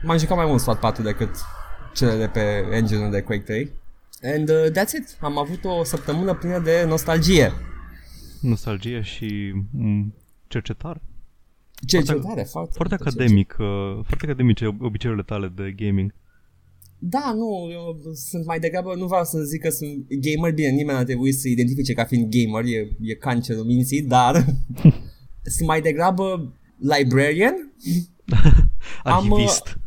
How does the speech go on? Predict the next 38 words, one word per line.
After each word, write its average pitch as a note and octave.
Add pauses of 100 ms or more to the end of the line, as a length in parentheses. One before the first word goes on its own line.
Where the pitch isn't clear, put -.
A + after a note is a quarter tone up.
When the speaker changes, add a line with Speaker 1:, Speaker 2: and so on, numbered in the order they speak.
(140)
Speaker 1:
arhivist. G3
Am G#3 (140)
foarte A#3+
multe G#3
jocuri F3
vechi, C3+
multe G#3+
dintre F3+
ele F#3
care D#3+ (420)
nu, G#3+
uh, E3+
pot G3
fi G#3
cumpărate F3+
în A#2+
momentul A2
de G#2
față. A2+
Nu D3
sunt D3+
disponibile C3
în A2+
format A#2+
digital A#2+
și C#3
nu C#3
cred C3
că C3
le B2
mai A2+
cauți B2
în A#2
format A#2
fizic G#2+
vreodată G#2+
decât G#2+
dacă A2